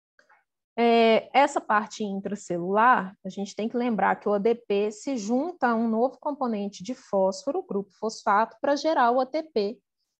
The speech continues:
que é a energia celular. Quando tem a ação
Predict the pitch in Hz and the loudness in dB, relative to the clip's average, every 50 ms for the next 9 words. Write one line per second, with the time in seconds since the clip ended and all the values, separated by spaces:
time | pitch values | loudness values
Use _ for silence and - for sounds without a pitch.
0 | _ _ - 339 320 269 254 269 269 269 277 269 233 240 254 262 262 262 - 262 | _ _ -2 0 0 2 2 0 0 -2 -2 -4 -4 -4 -4 -4 -4 -4 -6 -6
1 | 285 294 277 190 - - _ _ _ _ _ _ _ _ _ _ _ _ _ _ | -4 -4 -4 -6 -6 -10 _ _ _ _ _ _ _ _ _ _ _ _ _ _
2 | _ _ _ _ _ _ - - 311 359 403 415 339 240 220 202 - - 226 220 | _ _ _ _ _ _ -2 0 2 2 2 0 0 0 -2 -2 -2 -2 -2 -2
3 | 214 214 214 196 - - - - 254 240 208 190 180 202 | 0 0 -2 -2 -4 -4 0 2 2 2 0 -2 -8 -12